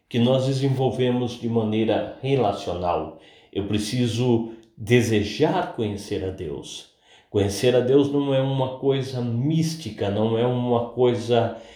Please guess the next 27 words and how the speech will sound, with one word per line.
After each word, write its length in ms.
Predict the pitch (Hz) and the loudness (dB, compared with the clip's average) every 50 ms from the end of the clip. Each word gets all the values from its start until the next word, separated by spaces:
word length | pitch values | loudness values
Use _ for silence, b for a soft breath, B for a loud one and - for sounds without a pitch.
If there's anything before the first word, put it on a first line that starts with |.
| B B B B | B B B B
é, 180 | - 110 113 | -2 0 0
é, 760 | 117 - 120 113 117 113 110 107 104 104 98 92 - - - - - | 2 2 4 4 6 6 4 2 2 2 0 0 -2 -2 -8 -14 -18
simplesmente 920 | - - - 160 156 151 131 127 113 104 113 135 139 143 139 - 135 120 | -18 -4 0 0 2 2 2 0 -2 -2 -2 0 0 0 0 -2 -4 -2
do 160 | 113 117 113 | 0 0 2
mundo 360 | 113 117 170 202 196 - 151 | 2 2 2 4 4 2 4
das 220 | 101 113 113 - | 4 2 2 2
emoções, 580 | 113 107 101 101 101 - - 104 95 98 98 98 | 0 -2 -2 -2 -4 -4 -4 -2 -2 -2 -2 0
é 80 | 107 110 | 0 0
um 220 | 117 117 117 127 | 0 2 2 2
ato 540 | 143 160 165 165 165 - 165 170 170 170 B B B B B B B B _ - | 0 0 -2 -4 -2 0 0 0 0 -2 B B B B B B B B _ -16
racional 1160 | - - 127 151 185 196 196 - - - - 131 117 104 98 90 85 80 90 - - - - b b b b b b b b - | -12 -8 -6 -4 -4 -4 -4 -4 -4 -2 2 2 2 4 2 0 0 0 -2 -2 -6 -8 -14 b b b b b b b b -4
e 140 | 117 107 | -2 0
que 80 | 107 - | 2 2
eu 80 | 117 113 | 2 2
desenvolvo 760 | 110 113 110 117 127 117 110 107 120 131 131 127 123 120 120 | 2 0 0 2 2 0 0 0 0 0 0 0 2 2 2
a 80 | 113 - | 2 4
partir 600 | 113 107 104 - - - 120 120 120 117 110 107 | 2 2 2 0 -4 -2 -2 0 0 0 -2 -4
de 580 | 107 110 110 110 110 110 110 110 - - - - | -4 0 2 4 4 4 2 0 -4 -10 -14 -10
uma 360 | - 123 117 110 104 - - | -4 2 4 4 4 4 2
construção 960 | - 147 160 156 156 - - - 131 107 - - - - 135 131 131 131 131 120 | 2 4 4 4 2 -2 -4 -6 -6 -6 -6 -10 -6 -2 0 0 0 0 -2 -2
de 120 | 117 117 | -2 -2
relação 1000 | 101 98 - - 135 139 151 151 - - - - - 107 101 98 95 95 - B B B B B _ | -2 -4 -4 -2 2 2 4 2 2 0 -6 -6 -4 -2 -2 -2 -2 -4 -6 B B B B B _
com 220 | - 98 92 87 80 | -6 -4 -4 -2 -2
Deus. 640 | 90 85 80 76 76 76 76 - - - - b b b b b b b b b b - | -2 -2 -2 -4 -6 -8 -8 -10 -12 -14 -16 b b b b b b b b b b -8
Revelação 840 | 98 98 120 120 117 135 135 131 123 - - - - 139 143 147 143 | 2 4 4 6 6 4 2 2 0 0 -2 -2 0 2 2 2 2
e 40 | 143 | 0
fé 540 | - - - 117 95 85 78 - - - | -2 -4 -2 -2 -2 -2 -4 -8 -14 -18